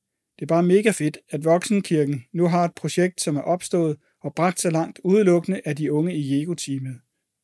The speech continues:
spejderne og B B U'erne." Det var artiklen om Young Single Mothers-projektet.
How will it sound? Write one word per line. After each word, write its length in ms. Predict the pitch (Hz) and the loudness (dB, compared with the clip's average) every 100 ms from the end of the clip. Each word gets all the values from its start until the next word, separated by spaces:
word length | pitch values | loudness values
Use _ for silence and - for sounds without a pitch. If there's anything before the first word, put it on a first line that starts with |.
| - | -16
spejderne 600 | - 160 170 190 165 - | 2 4 6 4 2 0
og 180 | 143 | -4
B 40 | - | -2
B 200 | 147 135 | -2 0
U'erne." 400 | 139 147 147 135 - _ _ _ _ _ _ _ _ _ _ _ _ _ _ _ _ _ _ _ | -2 -2 -6 -6 -12 _ _ _ _ _ _ _ _ _ _ _ _ _ _ _ _ _ _ _
Det 80 | 208 | 2
var 100 | 226 | 4
artiklen 440 | 196 - 196 196 170 | 4 2 2 0 0
om 460 | 156 147 143 139 - _ _ - | 0 0 0 -2 -8 _ _ 0
Young 240 | 156 175 | 2 2
Single 300 | - 175 175 | 2 0 2
Mothers-projektet. 920 | 156 151 170 - - 131 139 127 151 | 4 4 2 -2 -8 -6 -6 -8 -10